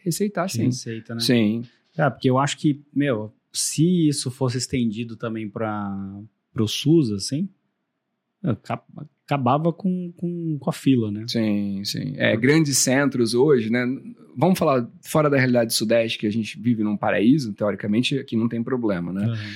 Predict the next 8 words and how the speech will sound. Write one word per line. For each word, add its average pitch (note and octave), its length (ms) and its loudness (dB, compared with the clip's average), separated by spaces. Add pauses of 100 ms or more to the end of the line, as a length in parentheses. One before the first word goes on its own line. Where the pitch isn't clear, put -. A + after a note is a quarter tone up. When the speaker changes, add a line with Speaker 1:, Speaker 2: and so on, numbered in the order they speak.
(340)
Speaker 1:
Se - 140 -4
você A2 180 0
pegar A#2 240 2
Norte A2 280 2
e A#2+ 60 0
Nordeste, A2 680 0
né, G#2 600 -2
centro, A2 360 -4